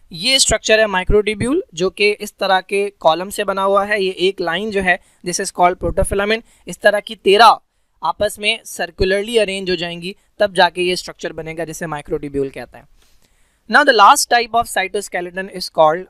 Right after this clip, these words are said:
uh, the last type of element जो कि cytoskeleton के अंदर पाया जाता है, they are called intermediate। Intermediate का मतलब होता है दरमियान में, तो ये किसके दरमियान में है? ये microfilament के और microtubule के दरमियान में है, यानी इसकी जो properties होती हैं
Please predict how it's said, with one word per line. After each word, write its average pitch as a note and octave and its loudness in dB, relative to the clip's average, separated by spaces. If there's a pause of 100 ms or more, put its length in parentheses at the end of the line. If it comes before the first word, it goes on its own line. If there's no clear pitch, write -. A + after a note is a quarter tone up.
uh, D3+ 2
the F3 -2
last F#3+ 6
type G#3+ -4
of A3 -4
element G#3 -2
जो F3 -10
कि G3 -10
cytoskeleton F3 -8
के F#3 -10
अंदर E3+ -12
पाया D3+ -6
जाता E3+ -4
है, A#3+ -2 (300)
they G#3 6
are A#3 4
called A#3 6
intermediate। F3 -8 (480)
Intermediate B3 0
का A#3+ -2
मतलब A3+ 2
होता A3 2
है B3 -8
दरमियान E3 -10
में, C#3 -18
तो F3 -8
ये F#3+ -2
किसके G#3 -8
दरमियान G3 -4
में G3 -12
है? G3+ -18 (160)
ये E3 -6
microfilament F#3+ -2
के B3+ -20 (400)
और F#3 4
microtubule E3+ -8
के A#3 -8
दरमियान C#3+ -6
में B2 -20
है, C3 -12
यानी D#3+ -4
इसकी F#3+ -10
जो F#3+ 2
properties F#3+ 2
होती G3 -6
हैं G3+ -8